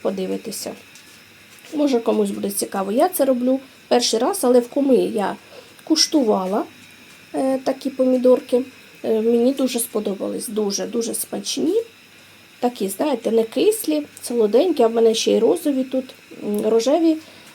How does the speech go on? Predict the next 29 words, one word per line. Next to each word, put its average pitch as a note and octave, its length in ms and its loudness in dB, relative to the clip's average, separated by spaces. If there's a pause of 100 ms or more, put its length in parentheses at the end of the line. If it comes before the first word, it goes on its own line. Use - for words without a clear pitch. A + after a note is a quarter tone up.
е, A#3+ 160 0
помідори, A#3+ 680 4
то A3+ 280 -2 (440)
буде G#3 360 -2
дуже G3+ 220 -6
смачно, F#3+ 600 -10
я G3+ 80 -8
думаю. - 400 -8 (1200)
Так - 180 -4
що D4+ 200 -2
так. A3+ 400 -4 (680)
Хотіли C4+ 340 0
в B3 80 0
банках, C4+ 500 2
але C4+ 160 4
в A#3 60 0
банках, C4+ 500 -2 (440)
ну, G#3+ 320 0 (920)
воно E4 220 0
не D4+ 100 0
виходить, D4 520 -2
такі - 340 -10
здорові G#3 380 -2
помідори. G#3 580 -4 (680)
Тільки C4+ 280 -8
отак. G#3 440 -12 (2250)
Так, - 240 -2
ну C4+ 60 2
що, - 260 -4